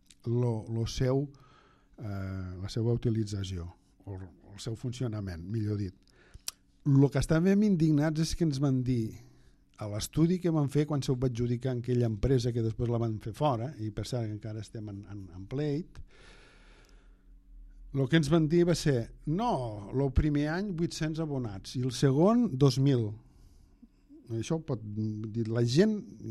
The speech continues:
que em sent pot anar baix i pot mirar les, baix a la, a les oficines i si té curiositat ho pot veure. I el segon any, dos mil abonats. I amb les quotes que cobrarem d'estos dos mil abonats tindrem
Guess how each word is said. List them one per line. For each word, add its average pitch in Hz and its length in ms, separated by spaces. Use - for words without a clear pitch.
que - 80
em 120 160
sent 196 300
pot 139 180
anar 131 240
baix 208 480
i 123 80
pot 135 160
mirar 123 320
les, 127 240
baix 120 240
a 113 80
la, 113 120
a 113 80
les 113 160
oficines 185 560
i 131 80
si 120 220
té 147 160
curiositat 131 720
ho 135 80
pot 127 160
veure. 95 380
I 151 80
el 165 80
segon 165 320
any, 202 240
dos 151 300
mil 196 180
abonats. 101 520
I 135 80
amb 143 160
les 139 240
quotes 170 400
que 175 80
cobrarem 143 440
d'estos 131 360
dos 127 160
mil 139 200
abonats 170 500
tindrem 131 460